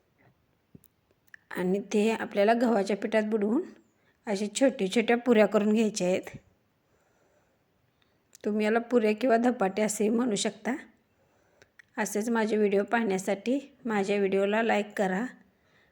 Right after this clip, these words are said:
चॅनलला सबस्क्राईब करा आणि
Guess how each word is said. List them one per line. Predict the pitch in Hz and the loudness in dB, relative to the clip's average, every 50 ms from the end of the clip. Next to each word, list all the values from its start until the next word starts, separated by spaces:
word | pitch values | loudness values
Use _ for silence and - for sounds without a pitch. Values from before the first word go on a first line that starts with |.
| _ _ _ _ _ _ - | _ _ _ _ _ _ 2
चॅनलला | - 233 214 196 190 196 208 247 220 | 4 4 4 4 2 0 0 0 0
सबस्क्राईब | 226 - 247 214 - - - - 190 196 196 202 | 0 0 0 0 -2 -6 -4 0 2 2 2 0
करा | 202 - 202 190 185 180 240 277 - - - _ _ _ _ _ _ _ _ _ _ _ _ _ _ _ _ - | 0 -2 0 0 2 0 0 -2 -4 -10 -20 _ _ _ _ _ _ _ _ _ _ _ _ _ _ _ _ -8
आणि | 190 202 208 214 220 226 247 277 262 | -6 -4 -4 -2 -2 -2 -4 -4 -6